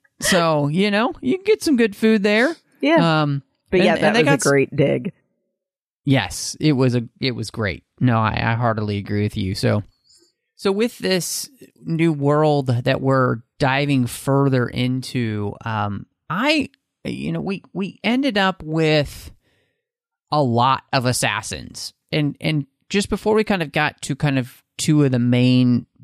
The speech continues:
Speaker 1: people that John ends up having to face off with, like, they put out the call for John Wick, and it's like everybody in New York is an assassin that you didn't know about. And I was like,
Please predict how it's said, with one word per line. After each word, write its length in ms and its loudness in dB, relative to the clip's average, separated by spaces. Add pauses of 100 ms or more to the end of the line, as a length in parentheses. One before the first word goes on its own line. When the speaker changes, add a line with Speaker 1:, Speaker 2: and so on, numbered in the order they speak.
Speaker 1:
people 520 4
that 420 0
John 340 2
ends 200 2
up 100 -2
having 280 0
to 40 0
face 300 -4
off 340 2
with, 540 -2 (360)
like, 200 -4
they 140 2
put 240 4
out 160 2
the 80 -2
call 320 2
for 180 0
John 380 2
Wick, 380 0 (360)
and 100 4
it's 140 0
like 220 -2 (100)
everybody 580 0
in 140 0
New 60 2
York 420 2
is 140 2
an 100 0
assassin 640 -2
that 80 -2
you 140 -6
didn't 300 0
know 320 2
about. 520 -4
And 240 0
I 60 2
was 160 0
like, 200 0